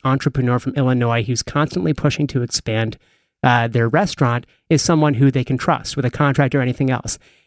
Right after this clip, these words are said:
And, uh, and the more benign brother says, "Ah, he's, he's not so bad. He's just really eager.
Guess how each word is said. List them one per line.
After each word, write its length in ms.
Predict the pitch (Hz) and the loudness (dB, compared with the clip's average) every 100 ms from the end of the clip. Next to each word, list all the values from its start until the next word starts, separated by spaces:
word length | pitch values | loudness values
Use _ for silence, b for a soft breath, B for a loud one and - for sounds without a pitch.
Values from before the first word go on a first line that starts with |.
| b - | b 2
And, 340 | 143 139 147 | 4 6 4
uh, 360 | 151 143 139 139 | 2 2 0 -2
and 300 | 147 147 139 | 0 2 2
the 160 | 120 139 | 2 4
more 300 | 131 143 139 | 4 4 2
benign 520 | 131 131 131 143 143 | 0 0 0 2 0
brother 280 | 135 123 120 | 0 -2 -2
says, 260 | 110 131 127 | 0 0 2
"Ah, 200 | 269 226 | 0 0
he's, 280 | - 208 170 | -2 -4 -4
he's 240 | - 214 196 | -2 0 2
not 220 | 175 - | 0 0
so 100 | 147 | 0
bad. 300 | 135 131 135 | 2 0 2
He's 120 | 151 | 2
just 220 | 185 151 | 0 0
really 260 | 151 151 139 | 0 0 0
eager. 420 | 143 139 123 110 | 2 2 0 -2